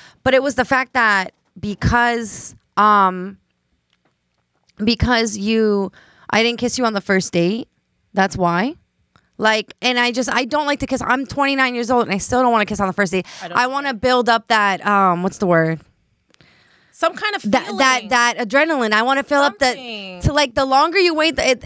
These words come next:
Speaker 1: it, it, when eventually when it happens, it was worth the wait. You don't wanna rush
Speaker 2: Right.
Speaker 1: anything. And I have rushed some relationships, and look where I am now,
Speaker 2: Right.
Speaker 1: which is now that I'm older. You know what I mean?
Speaker 2: It, it's true. I, I don't kiss on the first date either. I have to have, like, some kind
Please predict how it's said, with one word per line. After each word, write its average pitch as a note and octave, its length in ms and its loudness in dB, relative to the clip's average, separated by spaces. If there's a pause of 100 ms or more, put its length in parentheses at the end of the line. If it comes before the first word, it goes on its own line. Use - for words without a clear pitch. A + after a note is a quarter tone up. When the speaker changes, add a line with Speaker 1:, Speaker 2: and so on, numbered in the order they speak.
Speaker 1:
it, C4 240 0
it, C4 460 -2
when C#4+ 180 2
eventually D4+ 320 0
when D#4 100 -2
it D4 60 -4
happens, C#4 380 0
it B3+ 80 -4
was A#3 120 -4
worth A#3 260 -2
the C4+ 80 -6
wait. D4+ 180 -2
You C4+ 160 -2
don't D4+ 100 2
wanna C#4 160 -4
rush C4 220 0
Speaker 2:
Right. D4 60 -8
Speaker 1:
anything. A3+ 340 -4
And C4 100 4
I D#4+ 60 4
have G#4 260 -2
rushed A#3+ 200 2
some A#3+ 120 -2
relationships, G3+ 640 -2 (280)
and C4+ 140 0
look D4+ 140 -2
where D#4 140 2
I D4 80 0
am D4+ 220 -2
now, C#4+ 440 -2 (200)
Speaker 2:
Right. F#3 160 -12
Speaker 1:
which A3 140 2
is B3+ 100 -2
now C4 200 2
that C4+ 100 2
I'm A#3+ 140 0
older. A3+ 600 2
You A3 140 -2
know A3 80 2
what A3 120 4
I G#3+ 100 0
mean? A3 340 -8 (260)
Speaker 2:
It, D4+ 240 -8
it's D#4 240 -10
true. A3 380 -8
I, A#3+ 260 0
I A#3 140 -2
don't A#3+ 140 -8
kiss C4 200 -16
on C4 60 -12
the A#3+ 80 -10
first A3 260 -12
date G#3 200 -10
either. G#3 420 -8
I F#3+ 120 -6
have A#3 200 -6
to B3+ 80 -12
have, A3 180 -6
like, F3+ 220 -12
some G#3 400 -10
kind F#3+ 460 -12